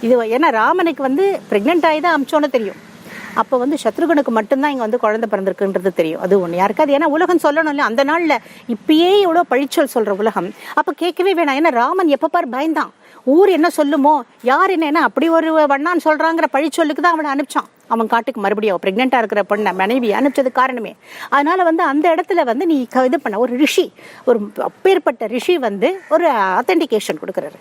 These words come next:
"இவள் தான்" அப்படின்னு அந்த இடத்துல என்ட்ரி கொடுக்குறாரு. இதுல என்ன பியூட்டின்னா, மகாபாரதத்திலையும் அதை எழுதின வியாசர் வந்து அதுல வந்து என்ட்ரி கொடுப்பாரு. அவருக்கு முன்னாடி தான் மகாபாரதமே வாசிக்கப்படும் அவருடைய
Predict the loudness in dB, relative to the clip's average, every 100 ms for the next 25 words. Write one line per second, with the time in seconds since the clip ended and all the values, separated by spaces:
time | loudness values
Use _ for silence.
0 | -20 -20 -2 2 2 2 -2 -2 -6 -4
1 | -2 2 4 4 2 0 -4 -4 -4 -6
2 | -6 -2 2 4 4 4 4 2 0 -4
3 | -2 -4 -4 -12 -18 -6 -2 0 2 2
4 | 2 0 -2 -2 0 0 2 2 4 4
5 | 4 2 -2 -10 -20 -20 -16 -2 -2 0
6 | 0 -2 -2 -6 -6 -6 -10 -16 -2 -2
7 | 0 -2 -2 -2 -4 -6 -10 -18 -20 -20
8 | -20 -20 -20 -20 -6 0 2 2 2 4
9 | 4 4 2 2 0 0 -2 0 2 0
10 | 0 -2 -2 -2 -2 -4 -6 -10 -20 -20
11 | -20 -20 -20 -20 -20 -20 -20 -20 -12 -2
12 | 2 2 2 2 2